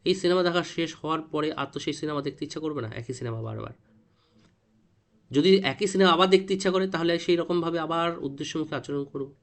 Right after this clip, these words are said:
করতেই থাকবো। এবং যখন সেই উদ্দেশ্যটা আমাদের নিবৃত্ত হয়ে যাবে, চাহিদাটা শেষ হয়ে যাবে, তখন আরেকটি ধরনের চাহিদা থাকবে,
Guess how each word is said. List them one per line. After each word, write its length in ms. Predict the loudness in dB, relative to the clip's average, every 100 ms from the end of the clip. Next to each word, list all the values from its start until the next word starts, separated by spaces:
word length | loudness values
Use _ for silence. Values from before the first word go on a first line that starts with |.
| -6
করতেই 280 | -2 0 0
থাকবো। 320 | -2 -8 -14 _ _ _ _ _ _ _ _
এবং 280 | 2 6 8
যখন 240 | 8 6
সেই 480 | 2 4 4 6 2
উদ্দেশ্যটা 680 | 0 2 4 4 4 2 2
আমাদের 300 | 0 2 4
নিবৃত্ত 440 | 4 4 2 0 2
হয়ে 180 | 4
যাবে, 180 | 4 2
চাহিদাটা 380 | 0 -2 -2 -2
শেষ 260 | -4 -6 -2
হয়ে 120 | -2
যাবে, 180 | -2 -4
তখন 220 | -6 -4
আরেকটি 260 | -2 -2
ধরনের 300 | -2 -2 -4
চাহিদা 320 | -2 -4 -4 -6
থাকবে, 320 | -10 -10